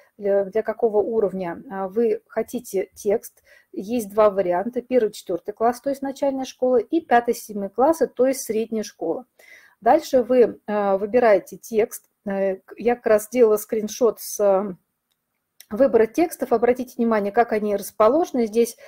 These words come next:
есть, э, название текста и есть, э, в скобочках указано, для какого класса данный текст можно предлагать. Но, повторюсь, а, вы для своего ребенка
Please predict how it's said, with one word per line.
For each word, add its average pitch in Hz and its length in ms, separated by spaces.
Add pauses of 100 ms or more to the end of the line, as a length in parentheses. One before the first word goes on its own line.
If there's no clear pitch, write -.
(300)
есть, 226 520
э, 202 400
название 208 540
текста 277 520 (380)
и 320 80
есть, 269 460
э, 214 140 (120)
в 220 200
скобочках 277 560
указано, 247 460
для 226 200
какого 208 680 (100)
класса 254 600 (920)
данный 208 340
текст 269 440 (480)
можно 240 360
предлагать. 214 540 (420)
Но, 247 180
повторюсь, 262 640 (160)
а, 202 280
вы 240 240
для 220 140
своего 226 240
ребенка 220 680